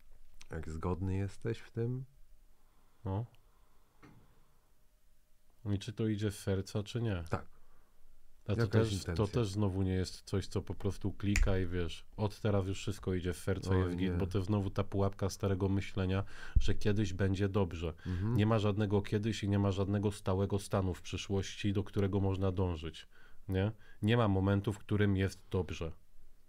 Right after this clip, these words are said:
Speaker 2: W sensie nie ma tego mitycznego
Speaker 1: Mhm.
Speaker 2: momentu, po którym masz już
Speaker 1: Błogostan
Speaker 2: spokój,
Speaker 1: taki, o,
Speaker 2: błogostan i tak
Speaker 1: doszedłem
Speaker 2: dalej,
Speaker 1: do
Speaker 2: nie?
Speaker 1: tego miejsca.
Speaker 2: Zawsze jest coś do robienia,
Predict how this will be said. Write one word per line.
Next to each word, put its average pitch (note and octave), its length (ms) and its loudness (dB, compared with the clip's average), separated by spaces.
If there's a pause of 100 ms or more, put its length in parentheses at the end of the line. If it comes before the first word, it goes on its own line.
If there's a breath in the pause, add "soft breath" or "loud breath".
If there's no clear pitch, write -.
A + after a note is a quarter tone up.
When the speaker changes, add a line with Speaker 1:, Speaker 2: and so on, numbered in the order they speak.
(800)
Speaker 2:
W - 40 -10
sensie G2+ 340 2 (240)
nie A2 180 4
ma A#2+ 100 4
tego G#2+ 240 2
mitycznego G#2 560 2
Speaker 1:
Mhm. G2+ 180 6
Speaker 2:
momentu, G2+ 380 4
po B2 140 -2
którym A2 400 2
masz A2 300 2
już G2+ 240 10
Speaker 1:
Błogostan A2 440 8
Speaker 2:
spokój, C#3 260 10 (240)
Speaker 1:
taki, F2+ 260 -8
o, G2+ 100 0
Speaker 2:
błogostan G#2+ 500 4
i A#2 40 2
tak A2+ 80 0
Speaker 1:
doszedłem A#2+ 220 6 (140)
Speaker 2:
dalej, F#2 160 6
Speaker 1:
do F#2 80 2
Speaker 2:
nie? G#2 100 8
Speaker 1:
tego B2 140 4
miejsca. F#2+ 520 -4
Speaker 2:
Zawsze C3 300 4
jest A2 200 2
coś G#2 180 2
do G#2 160 4
robienia, G2+ 560 6